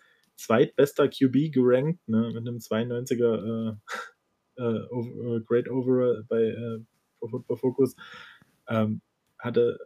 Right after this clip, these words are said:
über viertausendsechshundert Yards Passing, vierzig Touchdowns, zwölf Interceptions. Ähm, also unglaublich. Also was, in dem Alter das hinzupacken, das ist total, also für mich ist das wirklich, also für mich ist der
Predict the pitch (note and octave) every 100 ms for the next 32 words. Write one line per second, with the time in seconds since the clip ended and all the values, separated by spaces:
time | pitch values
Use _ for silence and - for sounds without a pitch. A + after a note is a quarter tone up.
0 | - - - E3+ E3+ - F3+ D#3+ D3+ D3
1 | D3+ C#3+ C#3 C3 C3 B2+ A#2+ - - A#2+
2 | A#2+ A#2+ A#2+ A2 C3 - A#2+ - - -
3 | - - A2+ - - - A#2+ A2 A2+ A2
4 | A2+ - - G#2+ - _ _ _ _ _
5 | _ A2 G2+ F#2+ G2+ - _ _ _ _
6 | _ _ _ A#2 - G#2+ A2+ - - -
7 | B2+ A#2+ C3+ C3+ A2 - _ _ - A#2
8 | A#2 A2+ - - - A#2 A#2 - - B2+
9 | A#2 - - C3+ D3 A#2+ A#2+ - _ _
10 | A2 - C3+ - B2 B2+ B2 A#2 A#2 _
11 | _ _ _ G#2+ G#2+ G#2+ A2 G#2+ G#2 A2
12 | - - _ _ _ B2+ A#2 C3 D3+ F3
13 | A#2 A#2+ - - _ _ _ _ _ _
14 | C#3 C3+ A#2 - A#2+ A2+ B2 C3+ C3 C3
15 | B2